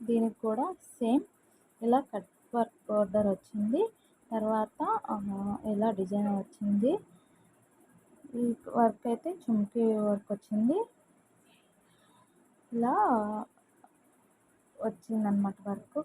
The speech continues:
కట్ వర్క్ వచ్చింది. కట్ వర్క్ కూడా మనకి నీట్‌గా, ఆ, థ్రెడ్ వర్క్ అయితే చేశారు. దానికి కనపడుకోకుండా.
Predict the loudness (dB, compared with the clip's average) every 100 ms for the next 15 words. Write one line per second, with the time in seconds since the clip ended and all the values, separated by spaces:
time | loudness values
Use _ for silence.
0 | -4 -6 -4 -6 -4 -8 -6 -6 -4 -6
1 | -6 -8 -8 _ _ 0 2 2 0 -2
2 | -2 -2 -4 -6 -6 _ _ 4 4 4
3 | 2 2 0 -4 _ _ _ _ -6 -6
4 | -4 -6 -6 -4 -6 -6 -6 -6 -6 -4
5 | -2 -2 0 0 0 -4 -6 -6 -6 -6
6 | -8 -8 -4 -2 -2 -2